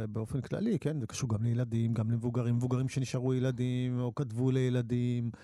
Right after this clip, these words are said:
אה, אומן מאוד מפורסם שמאוד אהב, אה, להיות עם ילדים, ו-,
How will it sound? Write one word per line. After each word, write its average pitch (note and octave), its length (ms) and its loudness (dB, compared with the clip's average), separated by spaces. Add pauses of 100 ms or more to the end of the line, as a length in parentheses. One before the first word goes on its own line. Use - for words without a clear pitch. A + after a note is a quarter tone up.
(840)
אה, E3+ 300 4
אומן E3+ 380 4
מאוד F#3 220 4
מפורסם F#3+ 540 2
שמאוד F3 320 4
אהב, E3 220 4
אה, E3 160 6
להיות D#3+ 240 4
עם E3 120 2
ילדים, D#3 460 4
ו-, D3 440 4